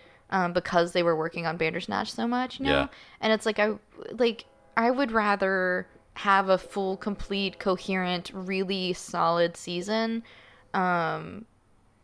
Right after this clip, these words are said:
Speaker 1: like, go, like, come whenever y'all are ready, you
Speaker 2: Yeah.
Speaker 1: know, like, take your time on that, whatever. I would rather just have Bandersnatch now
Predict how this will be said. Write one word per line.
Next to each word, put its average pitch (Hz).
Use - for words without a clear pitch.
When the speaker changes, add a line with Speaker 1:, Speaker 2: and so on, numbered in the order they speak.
Speaker 1:
like, 190
go, 190
like, 196
come 185
whenever 214
y'all 180
are 151
ready, -
you -
Speaker 2:
Yeah. -
Speaker 1:
know, 180
like, 170
take 196
your 190
time 175
on 165
that, 160
whatever. 156
I 170
would 175
rather 170
just 170
have 170
Bandersnatch 170
now 170